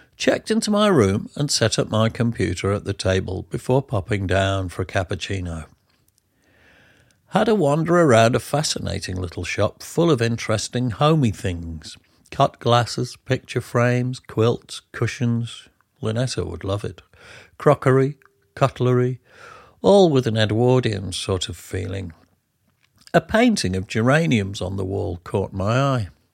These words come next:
I ended up buying it. Ironically, it had come from Belgium all the way to Chicago, so that an Englishman could take it all the way back to Europe.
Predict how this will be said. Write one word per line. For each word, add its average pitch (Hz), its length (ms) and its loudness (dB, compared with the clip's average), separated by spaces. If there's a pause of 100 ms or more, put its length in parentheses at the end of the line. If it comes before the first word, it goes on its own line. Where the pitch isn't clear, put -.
I 139 160 0
ended 165 260 -2
up 101 160 -4
buying 120 380 0
it. - 240 -12 (800)
Ironically, 160 640 4
it 101 140 -2
had 110 140 -6
come 98 220 -6
from 101 280 -2
Belgium 107 640 2 (120)
all 143 220 4
the 151 100 4
way 98 220 0
to - 120 -8
Chicago, 95 760 -2 (340)
so - 200 -2
that 123 180 0
an 127 100 0
Englishman 101 760 -2
could - 200 -4
take 92 260 -2
it 90 140 -8
all 92 160 -2
the 92 80 -4
way 90 180 -2
back 98 340 -8
to 104 120 -2
Europe. 113 500 0